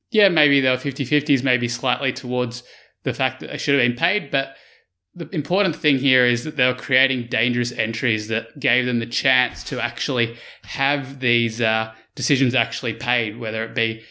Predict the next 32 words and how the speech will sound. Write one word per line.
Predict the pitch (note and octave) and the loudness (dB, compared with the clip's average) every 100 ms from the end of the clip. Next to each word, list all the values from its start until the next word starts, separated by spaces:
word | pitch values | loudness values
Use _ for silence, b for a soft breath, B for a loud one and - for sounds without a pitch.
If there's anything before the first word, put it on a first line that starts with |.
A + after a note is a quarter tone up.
| B B | B B
you | B2 | -2
know, | A2 | -2
Jack | G#2+ A#2+ A2+ | 0 -2 -2
Viney, | B2+ A2 A2+ A2+ A2 B B - | -2 0 0 0 -2 B B -6
uh, | A2+ G#2+ | -2 -2
being | - A#2 A2+ | -2 -2 -2
penalised | B2+ A#2+ A#2 A2+ A2+ - | -2 0 2 0 -2 -6
for | - A2+ A#2+ | -2 -2 0
not | B2+ - | -2 -4
quite | - B2 | -2 -2
getting | A2+ A2+ | 0 -2
the | A2+ | -4
boot | - A#2 C3 | -4 -4 -4
to | A#2+ | -6
the | |
ball, | A#2 A2+ A2+ A#2 b b b - | -2 2 2 0 b b b -4
even | A#2+ A2+ A#2 | 0 2 2
if | A2+ | 0
he | A#2+ | 0
hadn't | A2+ A#2 A2+ | -2 -2 -4
had | A2+ | -6
prior | - A#2 A2+ | -4 -2 0
opportunity, | A2 - A#2+ A2 A2+ | -2 -2 -2 0 2
or | A2+ A2 B B B | 2 0 B B B
a | B2+ | -4
bit | B2 C3 | 0 0
of | A#2+ | 2
a | A#2 A2+ - _ - _ - | 0 0 -4 _ -20 _ -4
push | C#3+ - | -2 2
in | C3 | 2
the | A#2 | 2
back, | A2+ A2+ - - | 2 0 -2 -14